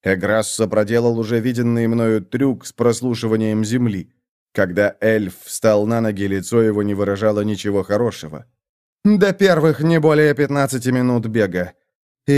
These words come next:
их много». «Насколько много?» — решился задать волнующий всех вопрос я.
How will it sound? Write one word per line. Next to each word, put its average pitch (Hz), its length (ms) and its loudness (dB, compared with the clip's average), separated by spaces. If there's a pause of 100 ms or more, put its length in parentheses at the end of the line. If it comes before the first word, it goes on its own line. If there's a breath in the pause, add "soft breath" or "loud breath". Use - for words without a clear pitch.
(140)
их 143 120 -6
много». 131 540 -2 (720)
«Насколько 151 640 2
много?» — 113 380 -4 (260)
решился 117 500 0
задать 107 300 0
волнующий 104 600 -2
всех 98 260 -4
вопрос 95 420 -2
я. 104 240 -4